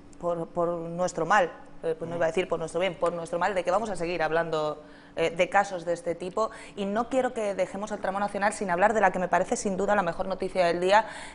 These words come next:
que es, eh, esa foto de Teresa Romero que vemos en la portada del diario El Mundo. Es, eh, un selfie que se ha hecho con dos de las personas que,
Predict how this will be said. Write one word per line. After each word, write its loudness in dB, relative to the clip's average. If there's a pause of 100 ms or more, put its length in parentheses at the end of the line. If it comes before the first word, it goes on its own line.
que 4
es, 2
eh, 6
esa 6
foto 2
de 2
Teresa 0
Romero 4
que 4
vemos 2 (220)
en 8
la 12
portada 10
del 8
diario 8
El 6
Mundo. 2
Es, 6
eh, 8
un 2
selfie 2
que 4
se 4
ha 8
hecho 0
con 6
dos 6
de 6
las 6
personas 0
que, 4